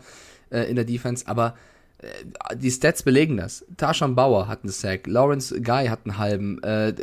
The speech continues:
Christian Barmore, übrigens Rookie von uns, spielt auch ein überragendes Jahr,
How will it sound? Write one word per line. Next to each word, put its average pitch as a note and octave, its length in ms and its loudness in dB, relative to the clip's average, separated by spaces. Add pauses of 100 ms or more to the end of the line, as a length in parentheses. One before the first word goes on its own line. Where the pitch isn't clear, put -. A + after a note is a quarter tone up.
(100)
Christian D#3 320 -2
Barmore, C3+ 340 4
übrigens A#2+ 300 0
Rookie C3+ 260 0
von A2 160 -6
uns, A2+ 220 -2
spielt - 260 -8
auch C#3+ 160 2
ein B2+ 80 0
überragendes G#2+ 540 -2
Jahr, G#2+ 260 -2